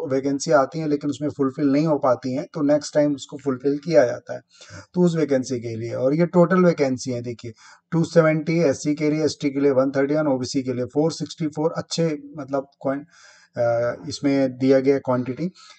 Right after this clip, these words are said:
ईडब्ल्यूएस में one sixty, general में six forty eight, total जो है one six seven three vacancy होती है, ठीक है।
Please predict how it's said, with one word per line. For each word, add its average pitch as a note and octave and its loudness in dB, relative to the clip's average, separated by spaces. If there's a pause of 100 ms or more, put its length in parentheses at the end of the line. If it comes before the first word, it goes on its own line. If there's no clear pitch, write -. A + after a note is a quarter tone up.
ईडब्ल्यूएस D#3+ 6
में C3+ 2
one C3+ 0
sixty, D3 -6
general C3 2
में C#3 2
six C3+ -6
forty D3 0
eight, D#3 -2
total D#3+ 4
जो E3 4
है D#3 2
one D3+ 2
six E3+ -4
seven C3+ 2
three C#3 -2
vacancy B2 -2
होती B2+ -8
है, A2 -10
ठीक C#3 -10
है। B3 -6